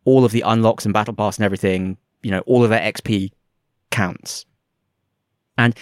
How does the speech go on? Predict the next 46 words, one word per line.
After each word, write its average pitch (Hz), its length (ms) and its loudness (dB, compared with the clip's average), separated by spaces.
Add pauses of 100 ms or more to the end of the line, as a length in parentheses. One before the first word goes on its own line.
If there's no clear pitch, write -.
(160)
it's - 160 -2
hard 226 240 2
to 180 80 2
believe, 139 420 2
but 135 120 -2
this 123 100 0
game 147 180 2
came 147 240 0
out 131 300 2
only 131 220 4
six - 360 -4
months 117 320 0
ago. 90 380 -2 (560)
So, 98 600 2 (840)
March 110 320 2
tenth, 101 420 -2 (120)
twenty 98 220 0
twenty. 101 500 -2 (1700)
And 113 180 0
in 123 120 -2
terms 175 260 2
of 135 80 2
the 123 100 -6
innovations, 123 840 2
well, 110 180 2
I 92 80 0
mentioned 139 300 0
the 117 60 2
hundred 110 240 0
fifty - 180 -4
players, 95 400 0 (100)
so 101 140 0
I 98 60 2
think 117 160 0
that's 110 180 0
one 110 140 2
of 95 80 0
the 101 80 -2
largest 98 640 0 (340)
B 104 180 4
Rs 92 280 2
out 104 200 -2
there 90 220 -4
at 95 160 -6
the 92 60 -2
moment. 95 440 2